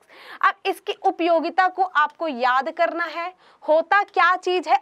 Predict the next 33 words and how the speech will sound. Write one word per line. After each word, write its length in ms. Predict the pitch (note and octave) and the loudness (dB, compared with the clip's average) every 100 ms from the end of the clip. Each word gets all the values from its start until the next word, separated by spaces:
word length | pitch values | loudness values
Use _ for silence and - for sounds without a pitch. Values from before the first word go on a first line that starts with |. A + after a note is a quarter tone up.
| - | -2
उसको 320 | A#3 - C4+ | -10 -2 0
याद 260 | C#4+ D#4 | 2 0
करना 360 | E4 F4 E4 E4 | 0 0 0 -2
है, 160 | D#4 E4+ E4+ _ _ _ _ _ _ | -4 -6 -10 _ _ _ _ _ _
कार्य 420 | _ E4+ D4 F4+ | _ 0 2 0
क्या 160 | F#4+ E4 | -2 -2
है 100 | F4+ F#4+ | -2 -4
उसको 200 | D4 C#4+ | -4 -2
याद 200 | A#3 G#3+ | -2 -4
करना 240 | A3 F#3 | -12 -12
है। 80 | F#3+ _ _ - - | -16 _ _ -20 -2
अब 160 | F#4 F4 | 0 2
यहाँ 280 | D#4+ D4+ F#4 | 0 0 2
पर 180 | F#4 | 0
से 100 | F4 | 0
ये 60 | G4+ | -4
तीन 320 | G4 E4 F4+ | -4 -4 0
मार्क्स 220 | E4+ E4 | 0 0
का 80 | F4+ | -2
क्वेश्चन 280 | E4+ D#4 G4 - | -2 -2 -4 -4
ऐसे 240 | B3 A#3+ | -2 0
बनेगा, 380 | B3 G#3 G3 F#3+ - _ - - _ _ | -2 -4 -10 -12 -14 _ -20 -20 _ _
या 260 | G#3 D4 F#4 | -2 2 2
तो 280 | G4+ A#4 A4+ | 2 2 2
वो 180 | G#4+ - | 0 0
क्वेश्चन 360 | G4 F#4 G#4+ | 0 0 -2
पूछ 320 | G4 F4+ F#4+ | 0 -2 -2
ले 220 | G4 F#4+ G#4 | -2 -2 -2
कि 140 | G#4 | -4
होता 440 | F4 D#4 D4+ F#4+ | -2 -2 0 0
क्या 300 | G4 - E4+ | -2 0 2
है 260 | F4+ E4+ G4+ - - - | 2 2 0 -2 -8 -2
और 140 | F4 | -2